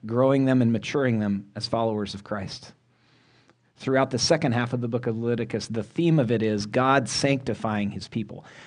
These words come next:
Not them sanctifying themselves through the offerings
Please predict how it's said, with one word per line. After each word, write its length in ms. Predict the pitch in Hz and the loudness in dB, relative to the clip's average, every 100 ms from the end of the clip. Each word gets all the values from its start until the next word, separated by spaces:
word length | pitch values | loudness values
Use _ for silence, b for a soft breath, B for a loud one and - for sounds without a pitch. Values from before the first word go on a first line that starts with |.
| - | 0
Not 380 | 123 156 160 139 | 6 6 6 6
them 240 | 196 226 | 6 8
sanctifying 760 | 202 196 196 202 160 180 175 147 | 6 6 6 4 2 4 4 4
themselves 520 | 123 - 190 170 123 | 2 2 4 4 2
through 260 | - 160 | -2 0
the 100 | 131 | 2
offerings 680 | - 180 - 98 90 151 - | 2 -2 -2 -4 -4 -6 -8